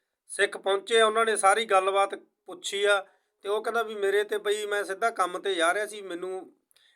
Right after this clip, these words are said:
ਇਹਨਾਂ ਨੇ ਸ਼ਰੇਆਮ ਸੜਕ 'ਤੇ ਘੜੀਸਿਆ ਗਿਆ ਤੇ ਮੇਰੇ ਸਿਰ 'ਚ ਡੰਡਾ ਜਾਂ ਪਤਾ ਨਹੀਂ ਹਥਿਆਰ ਕੀ ਸੀਗਾ ਮਾਰ ਕੇ ਸਿਰ ਪਾੜਿਆ ਗਿਆ। ਕਿਉਂਕਿ ਆਪਾਂ ਨੂੰ ਹਰ ਰੋਜ਼ ਪਤਾ ਬਈ ਇਹਨਾਂ ਦਾ ਪ੍ਰਭਾਵ।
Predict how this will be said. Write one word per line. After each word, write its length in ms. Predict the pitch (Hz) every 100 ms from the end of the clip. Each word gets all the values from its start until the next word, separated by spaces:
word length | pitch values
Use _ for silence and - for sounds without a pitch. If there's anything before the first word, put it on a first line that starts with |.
| -
ਇਹਨਾਂ 200 | 170 208
ਨੇ 80 | 214
ਸ਼ਰੇਆਮ 520 | 185 180 185 180 190
ਸੜਕ 300 | - 170 -
'ਤੇ 140 | 220 196
ਘੜੀਸਿਆ 460 | 202 180 - 180
ਗਿਆ 180 | 185 196
ਤੇ 100 | 196
ਮੇਰੇ 200 | 185 175
ਸਿਰ 220 | 180 170
'ਚ 160 | 165 190 185 170 - _ _ _ _
ਡੰਡਾ 360 | 165 170 180 185
ਜਾਂ 240 | 185 202 202
ਪਤਾ 200 | 202 185
ਨਹੀਂ 160 | 185
ਹਥਿਆਰ 300 | 180 208 190
ਕੀ 220 | 156 180
ਸੀਗਾ 240 | 170 190 202
ਮਾਰ 240 | 180 175
ਕੇ 160 | 175 185
ਸਿਰ 180 | 170 165
ਪਾੜਿਆ 340 | - 147 139
ਗਿਆ। 180 | 127 123 - _ _ _
ਕਿਉਂਕਿ 180 | 233 277
ਆਪਾਂ 240 | 269 285 254
ਨੂੰ 120 | 247
ਹਰ 160 | 233 277
ਰੋਜ਼ 220 | 277 254
ਪਤਾ 300 | 240 220 202
ਬਈ 140 | 185
ਇਹਨਾਂ 260 | 202 220 240
ਦਾ 80 | 233
ਪ੍ਰਭਾਵ। 580 | 233 240 240 214 220